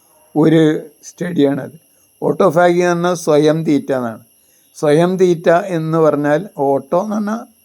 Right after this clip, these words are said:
സ്വാഭാവികം, ഫി-, ഫാഗി എന്ന് പറഞ്ഞാൽ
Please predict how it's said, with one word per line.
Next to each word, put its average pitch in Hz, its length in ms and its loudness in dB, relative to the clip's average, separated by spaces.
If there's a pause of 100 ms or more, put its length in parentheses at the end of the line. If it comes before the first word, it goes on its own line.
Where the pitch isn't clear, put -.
(680)
സ്വാഭാവികം, 151 680 0 (920)
ഫി-, 170 220 -10 (1080)
ഫാഗി 160 420 0
എന്ന് 180 120 -4
പറഞ്ഞാൽ 208 200 -6